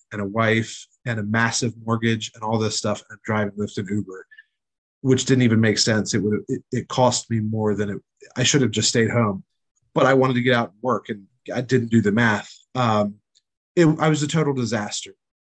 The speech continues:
So once I then landed another job, which was actually a really good job by the grace of God. Um, once I landed that job,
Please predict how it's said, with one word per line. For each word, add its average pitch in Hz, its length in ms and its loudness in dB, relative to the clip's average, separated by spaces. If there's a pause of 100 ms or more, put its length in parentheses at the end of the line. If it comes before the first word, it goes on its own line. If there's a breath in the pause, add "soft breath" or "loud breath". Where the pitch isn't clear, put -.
(640)
So 151 540 4 (800)
once 170 420 2
I 151 200 0
then 143 280 2
landed 139 360 -2
another 117 320 -2
job, 104 360 -6
which 117 180 -8
was 117 120 -4
actually 123 440 -2
a 117 200 -6 (140)
really 131 440 2 (200)
good 123 180 -2
job 110 260 -6
by 104 140 -6
the 101 80 -6
grace 101 280 -8
of 92 100 -20
God. 113 320 -2 (640)
Um, 113 360 -2
once 156 280 0
I 143 140 2
landed 131 360 -2
that 120 220 -2
job, 120 380 -4